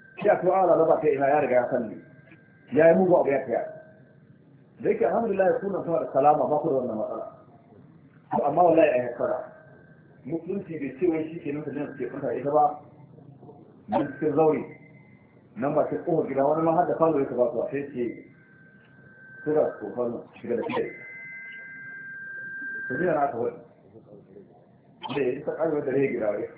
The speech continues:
ilaa ilaa. Jama'a gaskiya ya kamata mu gyara. Yake wa an, wa an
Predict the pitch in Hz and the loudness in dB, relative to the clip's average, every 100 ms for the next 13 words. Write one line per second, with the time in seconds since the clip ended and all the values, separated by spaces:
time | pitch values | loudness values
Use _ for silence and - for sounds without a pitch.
0 | 110 104 - - - - - 117 85 - | -8 -4 -4 -6 -16 -14 -14 -14 -14 -16
1 | - - - - - 807 - - - - | -20 -20 -20 -20 -20 -20 -20 -20 -20 -20
2 | - - - - 131 - - _ 131 127 | -20 -20 -20 -20 -20 -20 -20 _ -20 -20
3 | 127 _ - - _ - 131 - - - | -20 _ -20 -20 _ -20 -20 -20 -20 -20
4 | 147 131 127 131 135 147 151 131 117 110 | -10 -2 -2 -2 -2 2 2 2 -2 -4
5 | 98 104 101 - - - - - - - | -4 0 0 -2 -8 -16 -20 -20 -20 -20
6 | - - - - - - - - - 1077 | -20 -20 -20 -20 -20 -20 -20 -20 -20 -20
7 | - - - - - - _ - _ _ | -20 -20 -20 -20 -20 -20 _ -20 _ _
8 | _ _ _ _ _ _ - 185 202 190 | _ _ _ _ _ _ -2 0 4 6
9 | 175 208 147 170 180 214 | 4 2 0 2 2 0